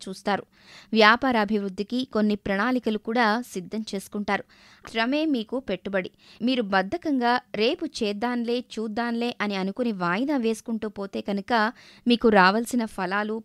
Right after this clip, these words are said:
ప్రతిఫలాలు అన్నీ కూడా వేరొకరి సొంతం అయిపోతాయి. కాబట్టి అభివృద్ధిలోకి రావాలి అంటే మీరు ఒకంత శ్రమ పడాలి. కొంత బద్ధకాన్ని వీడి మీ శ్రమను పెట్టుబడిగా పెట్టి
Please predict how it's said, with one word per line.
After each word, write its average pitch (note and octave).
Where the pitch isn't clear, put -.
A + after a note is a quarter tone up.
ప్రతిఫలాలు G#3+
అన్నీ G#3
కూడా A#3
వేరొకరి A3+
సొంతం G#3
అయిపోతాయి. F#3+
కాబట్టి G#3+
అభివృద్ధిలోకి A3
రావాలి G3+
అంటే G3
మీరు G3
ఒకంత G3+
శ్రమ G3
పడాలి. F#3
కొంత F4+
బద్ధకాన్ని G#3+
వీడి G3+
మీ G3+
శ్రమను A3+
పెట్టుబడిగా G#3
పెట్టి A3+